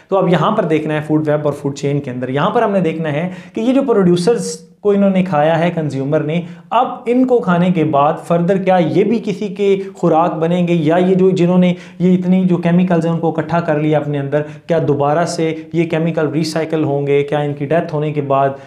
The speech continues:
ये दोबारा इनसे निकाल लिए जाते? तो answer होगा yes। Dear students, जो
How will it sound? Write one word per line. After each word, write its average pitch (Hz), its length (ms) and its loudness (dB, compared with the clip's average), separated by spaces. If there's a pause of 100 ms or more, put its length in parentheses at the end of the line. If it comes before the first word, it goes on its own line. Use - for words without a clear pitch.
(120)
ये 156 160 0
दोबारा 147 340 0
इनसे 156 240 -2
निकाल 143 360 0
लिए 156 160 2
जाते? 135 260 -2
तो 139 120 -4
answer 139 280 -6
होगा 131 280 -2
yes। 135 340 -2 (240)
Dear 185 140 4
students, 185 320 0
जो 175 80 2